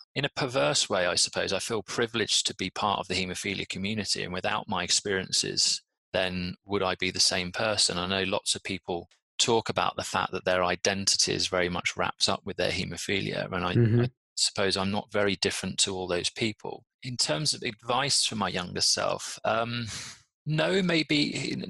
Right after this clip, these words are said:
Speaker 1: this might sound a little bit ironic considering where I am and what I've achieved, but I, I think maybe just to, to believe in yourself a little bit more. And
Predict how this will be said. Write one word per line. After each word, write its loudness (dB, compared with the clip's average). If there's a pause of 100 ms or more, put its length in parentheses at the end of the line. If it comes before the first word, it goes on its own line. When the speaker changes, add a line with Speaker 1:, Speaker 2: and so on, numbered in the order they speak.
(200)
Speaker 1:
this 0
might 2
sound 2
a 4
little 0
bit 2
ironic 0
considering 0
where 2
I 2
am 0
and -2
what 0
I've -2
achieved, 0
but 2
I, 4
I 0
think -4
maybe -2
just 0
to, 0
to -4
believe 0
in -2
yourself 0
a -4
little -2
bit -6
more. -4 (640)
And 0